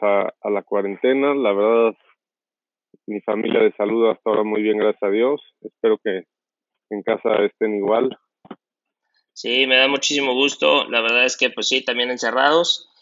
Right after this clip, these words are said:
Speaker 2: este, cuidando a la familia, cuidándonos, pues, a toda la sociedad, de que eso se trata, ser un poquito responsables ahorita con,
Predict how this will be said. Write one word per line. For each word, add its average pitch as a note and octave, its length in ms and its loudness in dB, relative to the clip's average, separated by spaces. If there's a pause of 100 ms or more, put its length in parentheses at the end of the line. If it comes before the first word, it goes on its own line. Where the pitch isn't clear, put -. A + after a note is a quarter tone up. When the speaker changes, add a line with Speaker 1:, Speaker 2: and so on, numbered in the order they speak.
(320)
Speaker 2:
este, G#2 920 -2
cuidando A2 340 -2
a A#2+ 60 0
la A#2 100 0
familia, B2+ 560 0
cuidándonos, A2+ 720 -4
pues, G#2 160 -10
a G2 80 -10
toda C3+ 200 4
la C#3 100 2
sociedad, A2+ 500 -2
de A#2 120 -2
que - 80 -10
eso - 160 -6
se - 160 -8
trata, A2+ 260 -2
ser A#2+ 180 -6
un A#2 120 -8
poquito A2+ 340 -6
responsables A2 680 -4
ahorita G#2+ 360 -4
con, G#2 220 0